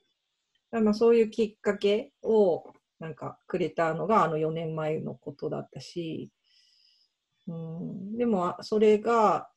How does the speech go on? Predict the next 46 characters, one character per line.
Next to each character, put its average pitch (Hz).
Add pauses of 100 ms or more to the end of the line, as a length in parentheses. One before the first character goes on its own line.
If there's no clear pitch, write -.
(420)
そ -
の 214
ま 214
ん 214
ま 208 (160)
ず 208
っ -
と 202
来 -
て 185
る 147 (280)
し、 175
そ 190
れ 190
を 185
本 185
当 190
に 185
実 165
現 156 (480)
を 165 (240)
す -
る 160
た 170
め 165
に 190 (100)
活 -
動 156
し 151
て 165
る、 156 (640)
そ -
の 156
り 165
ゅ 156
う -
く -
ん 147
は -
本 151
当 160
す -
ご 151
い 147
な 147
っ -